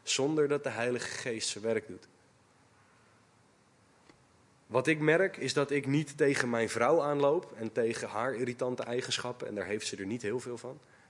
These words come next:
maar dat ik aanloop tegen mezelf. Ik loop aan tegen mijn vlees,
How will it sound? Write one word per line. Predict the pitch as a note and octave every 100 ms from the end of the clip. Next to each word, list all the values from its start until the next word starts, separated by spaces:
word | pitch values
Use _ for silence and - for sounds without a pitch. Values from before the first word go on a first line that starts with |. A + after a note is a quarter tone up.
| _ _ _ _ _ _ -
maar | A#2+
dat | B2
ik | B2+
aanloop | B2+ C3+ C3 B2
tegen | B2 A2+ G#2+
mezelf. | G#2 A2+ G2+ - - _ _ _ _ _ _ _ _ -
Ik | B2+
loop | C3+ C#3 C#3
aan | C3 C#3+ C#3+
tegen | C3+ A#2+ - A2 - - -
mijn | A2 A#2+ A#2+
vlees, | - G#2 F#2 -